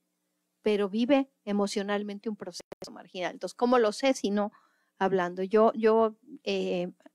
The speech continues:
trabajaría desde ahí, ¿no? Desde esa observación, mirando como las,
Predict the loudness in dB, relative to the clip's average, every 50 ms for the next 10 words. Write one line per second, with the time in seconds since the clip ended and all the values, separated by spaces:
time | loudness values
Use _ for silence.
0 | -16 -16 _ _ -20 -20 _ _ 2 6 8 8 8 8 6 4 6 8 8 10
1 | 10 8 6 6 4 4 4 0 -4 -6 0 4 6 6 8 8 6 2 4 4
2 | 4 4 4 2 _ _ _ _ _ 2 4 6 8 6 8 8 6 4 6 6
3 | 4 4 6 6 6 8 8 6 2 _ _ _ _ _ _ _ _ _ _ -2
4 | 2 2 6 6 6 6 6 6 6 4 6 6 4 4 4 4 4 4 2 0
5 | -4 -10 -10 -10 -10 -12 -12 -14 -16